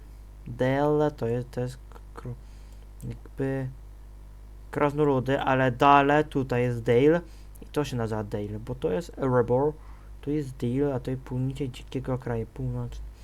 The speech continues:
To jest Ruchn, wielkie Ruchn. Harad daleki, Harad bliski.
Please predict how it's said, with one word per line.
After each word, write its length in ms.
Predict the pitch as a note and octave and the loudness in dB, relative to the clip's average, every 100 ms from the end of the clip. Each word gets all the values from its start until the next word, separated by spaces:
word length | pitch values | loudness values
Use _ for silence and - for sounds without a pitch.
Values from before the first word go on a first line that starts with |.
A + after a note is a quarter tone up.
| - - - - | -14 -14 -16 -10
To 80 | - | -4
jest 200 | C3 C3 | -4 -2
Ruchn, 760 | C#3 C#3 C3+ B2 - C3+ D3+ D#3+ - - - - - - - | -2 -2 -2 -6 -6 -4 -4 -6 -12 -18 -20 -18 -16 -14 -6
wielkie 360 | C3 C#3+ - D3 | -4 -2 0 0
Ruchn. 540 | C#3 C#3 C3 A#2+ A2+ A2+ - - - - - - - - - - - - - - - - - - - - - - - | 0 -2 -4 -4 -6 -8 -14 -20 -20 -20 -20 -20 -20 -18 -18 -18 -16 -16 -16 -16 -18 -18 -18 -18 -18 -18 -18 -18 -14
Harad 460 | - D#3 D3 B2 | 0 4 6 4
daleki, 640 | B2+ C#3 D3 D3 D#3 D3+ D3 - - - - - - - - - - | 4 4 4 4 2 0 0 -8 -18 -18 -18 -18 -18 -18 -18 -18 -14
Harad 580 | - - D3 C3+ A2+ | -6 4 4 6 2
bliski. 640 | B2 C#3+ C#3 - D3 C#3+ | 0 -2 -2 0 2 2